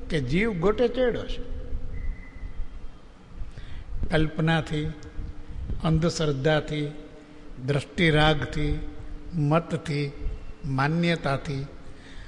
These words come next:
પોતે માની લીધેલી કલ્પનાથી જીવ ગોટે ચડ્યો છે. જે સાદું સીધું સત્ય છે, જે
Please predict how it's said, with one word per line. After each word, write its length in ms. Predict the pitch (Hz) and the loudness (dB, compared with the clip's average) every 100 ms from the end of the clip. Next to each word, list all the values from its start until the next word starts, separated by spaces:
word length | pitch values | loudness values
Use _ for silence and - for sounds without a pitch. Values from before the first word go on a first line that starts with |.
| - - - - | -14 -16 -10 2
પોતે 380 | - 196 - 240 | 4 4 6 6
માની 400 | 185 165 175 196 | 6 6 6 4
લીધેલી 420 | 175 170 160 170 | 4 6 6 4
કલ્પનાથી 960 | 165 - 139 131 - 175 165 - 139 139 - - - - - - - - 127 | 2 0 0 0 2 2 2 0 -4 4 4 6 2 2 2 0 0 -2 0
જીવ 140 | 160 202 | 0 2
ગોટે 320 | 185 208 220 | 2 2 0
ચડ્યો 340 | 226 196 127 | 0 -2 -6
છે. 240 | - - - - - - - - - - - - - - - - - - - - - 160 | -10 -12 -14 -10 -6 -4 -4 -4 -4 -4 -6 -8 -12 -12 -8 -8 -6 -8 -8 -4 -2 0
જે 120 | 180 | 2
સાદું 560 | 214 - 135 147 208 262 | 2 2 0 2 2 0
સીધું 380 | 262 220 208 226 | 2 2 4 2
સત્ય 480 | - 180 - 208 208 | 2 -2 2 2 4
છે, 200 | 208 185 | 2 2
જે 360 | 143 131 - | 0 -2 -4